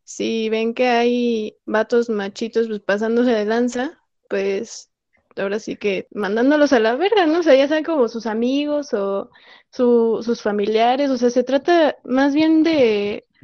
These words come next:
pues, cambiar sus, sus espacios patriarcales, o sea, no tal cual como de protagonizar en sí la lucha feminista, ¿no? Que muchos como que la, se ponen al tiro por eso, sino, este, ver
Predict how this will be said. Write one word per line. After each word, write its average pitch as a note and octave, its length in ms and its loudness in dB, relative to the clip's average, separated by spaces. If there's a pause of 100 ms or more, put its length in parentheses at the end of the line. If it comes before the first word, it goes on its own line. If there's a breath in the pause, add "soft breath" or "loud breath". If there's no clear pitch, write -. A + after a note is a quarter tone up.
(380 loud breath)
pues, B3+ 280 -4
cambiar B3 480 2
sus, C4 680 -2
sus A#3+ 220 -8
espacios B3 520 -2
patriarcales, A3+ 760 0
o C4 80 -2
sea, C4 140 2
no C#4+ 160 0
tal E4+ 180 2
cual D#4 180 2
como D#4 260 0
de G3+ 100 -4
protagonizar A3+ 720 -2
en D4 80 0
sí D4 80 0
la C#4 120 0
lucha C4 240 -4
feminista, A#3 560 -2
¿no? B3 260 -4
Que G#3 540 -6 (260)
muchos B3+ 400 -4
como G#3 260 -8
que G#3 140 -6
la, G#3 340 -8 (440)
se - 220 -10
ponen A#3 200 -4
al A3 160 -4
tiro B3 260 0
por G3+ 140 -2
eso, A3+ 460 -4
sino, A3+ 640 -6 (480 soft breath)
este, A3 440 -6
ver A#3+ 380 -2